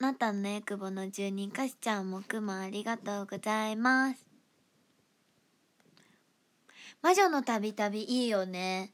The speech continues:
見たいなと思ってた。最近でも見てるのはフリーっていうアニメを見てます。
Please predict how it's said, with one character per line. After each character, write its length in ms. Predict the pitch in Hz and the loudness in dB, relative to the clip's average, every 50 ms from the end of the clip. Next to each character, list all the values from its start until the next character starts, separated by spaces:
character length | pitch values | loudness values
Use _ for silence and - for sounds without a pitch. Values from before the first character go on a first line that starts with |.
| _ _ _ _ _ _ _ _ | _ _ _ _ _ _ _ _
見 80 | 208 202 | -12 -10
た 220 | - - 233 233 214 | -4 -2 -2 -2 -2
い 80 | 196 | -2
な 180 | 196 202 208 208 | -2 -2 -4 -4
と 160 | 202 - 185 | -6 -8 -10
思 200 | 185 185 185 185 | -8 -8 -8 -10
っ 20 | 190 | -10
て 120 | - - | -12 -16
た。 140 | - - - - _ _ _ _ _ _ _ _ _ _ _ _ _ _ _ _ - - - - - - _ _ | -16 -16 -18 -18 _ _ _ _ _ _ _ _ _ _ _ _ _ _ _ _ -20 -20 -20 -20 -20 -20 _ _
最 320 | _ - - 294 330 349 339 | _ 2 6 6 6 6 6
近 260 | 349 359 349 339 339 | 4 0 0 2 2
で 120 | 330 311 | 2 4
も 140 | 277 247 220 | 4 4 2
見 160 | 226 247 254 | 0 -2 -2
て 120 | 240 240 214 | -2 -2 -2
る 100 | 202 196 | -2 -2
の 120 | 190 185 | -4 -6
は 100 | 180 185 | -8 -10
フ 160 | 180 - 226 | -6 -6 -4
リ 300 | 220 247 254 240 208 190 | -2 0 0 0 0 -2
ー 20 | 190 | -4
っ 40 | 202 | -8
て 180 | - - 185 | -12 -12 -10
い 60 | 180 | -10
う 40 | 190 | -8
ア 60 | 185 | -8
ニ 160 | 185 185 185 185 | -8 -8 -8 -8
メ 180 | 185 185 190 | -8 -8 -10
を 20 | 180 | -10
見 140 | 185 - | -10 -12
て 140 | 196 - - | -14 -14 -16
ま 120 | 208 - | -16 -18
す。 60 | - | -18